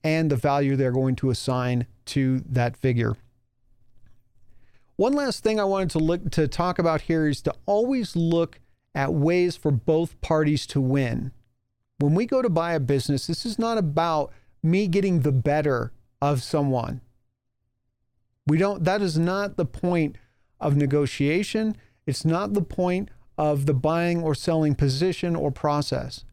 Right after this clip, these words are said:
It's understanding the value according to the buyer, understanding the value according to the seller, and finding common ground between the two where both sides get what they need.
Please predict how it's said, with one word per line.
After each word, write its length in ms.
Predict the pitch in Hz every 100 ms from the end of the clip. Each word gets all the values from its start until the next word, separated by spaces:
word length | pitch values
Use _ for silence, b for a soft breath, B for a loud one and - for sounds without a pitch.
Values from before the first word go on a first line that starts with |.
| _ -
It's 140 | -
understanding 840 | - 208 233 - - 180 180 175
the 80 | 151
value 460 | 139 151 160 156 151
according 400 | - 160 151 143
to 100 | 135
the 100 | 135
buyer, 500 | 143 175 180 175 -
understanding 680 | 185 202 185 - 170 160 151
the 80 |
value 400 | 135 135 135 135
according 380 | 123 - 143 127
to 120 | -
the 120 | 120 117
seller, 440 | - 196 185 170 b b b -
and 120 | 139
finding 460 | - 170 185 175
common 360 | 151 156 147 143
ground 280 | 131 131 127
between 380 | 123 - 127 123
the 80 |
two 400 | 117 143 139 123 - b b
where 160 | 156 147
both 380 | 123 151 180
sides 380 | 185 156 143 127
get 180 | - 139
what 160 | 135 -
they 140 | 139
need. 280 | 139 123